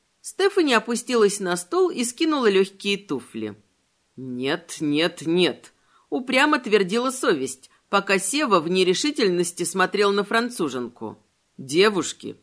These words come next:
это не яблоки". "Ассейтуа", вновь заговорила Стефани. "Я не говорю по-французски", напомнил Сева, улыбнувшись. Он сам не понял, зачем это сказал, так как ощутил ее мысли достаточно четко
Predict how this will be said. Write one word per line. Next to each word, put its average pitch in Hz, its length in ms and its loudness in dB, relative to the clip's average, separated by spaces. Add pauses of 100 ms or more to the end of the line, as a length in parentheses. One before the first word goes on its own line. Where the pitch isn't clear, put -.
(120)
это 151 340 0
не 202 240 4
яблоки". 151 760 -2 (600)
"Ассейтуа", 247 960 -2 (320)
вновь 320 420 2
заговорила 220 640 4
Стефани. 117 760 -2 (380)
"Я 165 260 4
не 190 120 6
говорю 202 440 6
по-французски", 139 1000 -4 (140)
напомнил 294 600 2
Сева, 240 380 0
улыбнувшись. 220 1000 -4 (380)
Он 359 180 4
сам 262 360 4
не 214 100 2
понял, 285 420 2
зачем 208 380 0
это 240 180 0
сказал, 156 600 -2 (120)
так 269 280 0
как 269 220 0
ощутил 254 500 0
ее 240 280 4
мысли 320 380 -2
достаточно 285 720 -2
четко - 640 -4